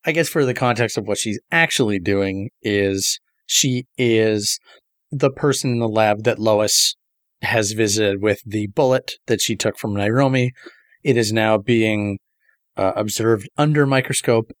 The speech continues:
and this, I guess we can say, you know, ammunitions expert is saying she's never even seen a metal like this, let alone a bullet.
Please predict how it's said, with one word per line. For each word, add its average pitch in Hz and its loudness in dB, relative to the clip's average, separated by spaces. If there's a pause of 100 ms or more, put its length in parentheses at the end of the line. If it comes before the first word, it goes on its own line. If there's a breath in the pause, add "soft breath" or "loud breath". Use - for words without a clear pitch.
(100)
and 110 0
this, 113 2 (220)
I 117 0
guess 107 -2
we 120 -2
can 107 -6
say, 110 0
you 107 -2
know, 98 -4 (420 loud breath)
ammunitions 127 0
expert 123 0 (120)
is 117 0
saying 113 0 (300 loud breath)
she's 156 0
never 127 2
even 113 -2
seen 110 -2
a 98 -2
metal 98 2
like 90 -4
this, - -6 (340)
let 135 0
alone 117 2
a 98 -2
bullet. 98 -2